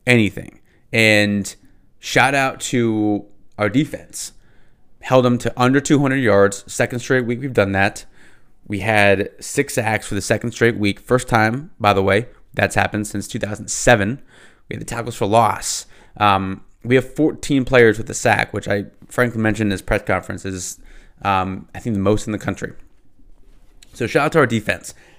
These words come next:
They were in Tagovailoa's face all day. All day. And we might not have gotten the sack on, on every play, but the pressure was there constantly. Constantly in his face.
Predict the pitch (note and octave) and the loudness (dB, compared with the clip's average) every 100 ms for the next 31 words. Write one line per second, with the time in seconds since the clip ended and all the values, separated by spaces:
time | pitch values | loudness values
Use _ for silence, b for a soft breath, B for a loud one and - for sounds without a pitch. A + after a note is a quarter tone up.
0 | b A#2+ C#3 D#3 D#3 D3 - - _ - | b 0 4 6 6 6 2 -8 _ -20
1 | - B2+ C3 C3 C3 - - - B2+ A#2 | -2 2 2 2 0 -4 -10 0 0 4
2 | A#2+ A#2 A2+ G#2+ - G#2+ G#2 - _ _ | 6 6 4 2 4 4 2 -6 _ _
3 | - G#2 A2 A2 A2 G#2+ G#2+ - - - | -4 2 4 6 4 2 -2 -10 -20 -20
4 | _ - - F2 - - - - - - | _ -8 -6 -6 -10 -20 -20 -20 -20 -20
5 | _ - - - A#2+ B2 A#2+ A#2 - - | _ -20 -20 -4 2 4 6 4 2 -4
6 | - - - b b b b b A2 A2 | -8 -16 -18 b b b b b 4 6
7 | G#2 G2+ G2 - - - - C3 C#3+ C#3 | 6 2 -2 -8 -18 -12 -4 2 2 2
8 | C3+ A#2+ A#2+ G#2+ G#2 - A#2+ C#3+ - - | 0 2 2 0 -4 -2 -2 -4 -14 -4
9 | C#3 C#3+ - D3 D3 D#3+ F3+ F#3+ G#3 b | -2 -2 -2 2 2 2 0 -2 -4 b
10 | b - - - B2+ - E3 D3+ D3+ B2 | b -20 -20 -2 -2 2 2 2 2 0
11 | A2 A#2 A2 G#2 G2 F#2+ - - - B2+ | 4 6 8 6 4 0 -10 -6 0 0
12 | G#2 G2 A#1+ - _ - - - _ _ | 0 -6 -12 -16 _ -20 -20 -20 _ _
13 | _ _ - E3+ D3+ - A2 G#2 G2+ G2 | _ _ -6 0 0 0 -2 0 -2 -4
14 | - - - | -6 -8 -10